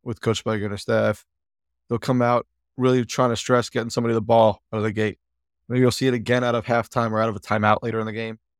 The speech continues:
But then as the game gets played on, we lose that. We kind of fold back into who we are. And, and I think if, if they have that stress, if they kinda know, "Hey, we gotta get this guy involved." I thought Coltrane did that. He had a,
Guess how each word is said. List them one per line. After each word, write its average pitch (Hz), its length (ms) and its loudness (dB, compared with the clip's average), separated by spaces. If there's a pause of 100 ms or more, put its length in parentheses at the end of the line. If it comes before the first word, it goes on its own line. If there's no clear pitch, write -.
(300)
But 117 60 0
then 123 120 0
as 123 240 2
the 123 80 -4
game 120 200 -2
gets 110 160 -6
played 117 240 -2
on, 123 260 -2
we 113 100 -6
lose 120 320 -6
that. 123 140 0
We 113 60 -6
kind 113 160 0
of 107 160 -6
fold 120 400 -6
back 113 280 0
into 104 180 -8
who 110 120 -12
we 110 140 -8
are. 107 260 -4 (880)
And, 113 260 -4 (100)
and 107 240 -10 (120)
I 123 80 -6
think 147 180 -2
if, - 180 -2
if - 140 -12
they 117 140 -2
have 131 220 0
that 117 140 0
stress, 120 320 -2
if 110 80 -4
they 120 100 -2
kinda 170 200 -2
know, 117 360 4
"Hey, 117 160 2
we 113 100 -2
gotta 117 140 0
get 113 120 0
this 107 80 -4
guy 110 140 0
involved." 107 420 2 (240)
I 147 60 -2
thought 131 120 2
Coltrane 120 380 0
did 120 120 -2
that. 120 120 2
He 117 80 0
had 113 100 2
a, 110 80 -2